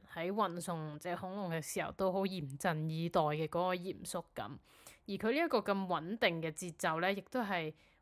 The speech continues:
可以令到個音樂，雖然佢冇乜太大嘅起伏，但係依然 keep 住嗰個 momentum 喺度，即係去 push 返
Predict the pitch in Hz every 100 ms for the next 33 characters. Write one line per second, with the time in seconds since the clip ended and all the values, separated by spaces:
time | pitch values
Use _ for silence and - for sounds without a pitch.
0 | - 262 320 214 180 180 180 180 202 214
1 | 208 156 - 330 214 170 175 180 175 214
2 | - 202 170 170 170 165 147 151 160 170
3 | 156 156 185 - 196 185 262 247 165 -
4 | 269 - 196 175 180 208 190 175 185 196
5 | 202 - 170 170 170 - - - - 247
6 | 220 190 175 - 240 220 - 214 196 190
7 | 190